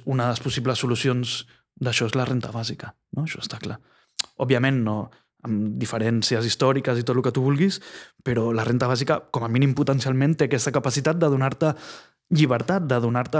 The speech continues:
la possibilitat de viure de forma independent sense haver de necessitar obligatòriament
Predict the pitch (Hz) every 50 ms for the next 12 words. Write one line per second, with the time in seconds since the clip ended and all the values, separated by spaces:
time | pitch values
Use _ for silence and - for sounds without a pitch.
0 | 147 143 131 139 139 - 147 131 131 131 156 165 156 147 135 139 151 160 165 170
1 | 185 175 170 - - - 151 151 151 151 147 143 - 139 143 160 185 185 - -
2 | 156 143 127 - 135 139 147 160 160 160 143 - - 143 123 151 139 131 - -
3 | - - - - _ - - 160 156 156 147 147 143 139 147 151 156 147 143 156
4 | 180 202 208